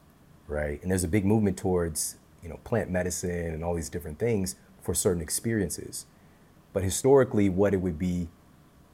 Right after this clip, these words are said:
involved with is something that might be a rite of passage or might be involved in, like, it's a, it's a experience that is a tribal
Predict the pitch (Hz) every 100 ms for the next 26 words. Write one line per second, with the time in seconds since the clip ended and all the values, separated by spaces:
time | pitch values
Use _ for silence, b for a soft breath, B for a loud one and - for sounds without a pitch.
0 | _ - 87 110 151 113 85 82 - -
1 | 107 95 92 87 82 - - - - -
2 | - 113 107 98 87 95 85 80 76 73
3 | - - 107 104 104 95 95 85 78 80
4 | 76 - 80 78 80 78 82 82 76 78
5 | 76 76 b b b b 92 - 95 87
6 | 80 - - 92 - 95 85 80 76 -
7 | _ - _ _ _ _ _ _ _ -
8 | 107 - - - 123 120 113 110 - 87
9 | 98 90 85 78 - 98 110 101 113